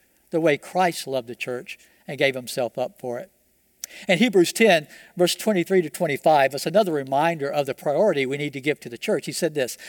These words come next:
"Let us hold unswervingly to the hope that we profess, for he who promised is faithful. Let us consider how we may spur one another on toward love and good deeds,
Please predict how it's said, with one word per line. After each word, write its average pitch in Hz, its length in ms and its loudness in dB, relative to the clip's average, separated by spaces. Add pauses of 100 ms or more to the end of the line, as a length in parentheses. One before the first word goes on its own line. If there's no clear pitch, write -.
(120)
"Let 220 180 6
us 254 140 0
hold 220 180 0
unswervingly 180 720 0
to 151 100 -8
the 135 120 0
hope 196 220 2
that 208 100 -6
we 214 140 0
profess, 214 600 0 (380)
for 202 140 6
he 262 240 0
who 220 140 0
promised 196 520 -2
is 135 180 -4
faithful. 127 520 0 (440)
Let 233 260 6
us 247 160 2
consider 240 520 2
how 185 160 2
we 185 140 2
may 160 160 0
spur 226 360 -2
one 202 180 4
another 175 360 2
on 143 240 2
toward 135 220 -4
love 143 320 4 (360)
and 143 160 -6
good 131 200 -2
deeds, 123 400 -2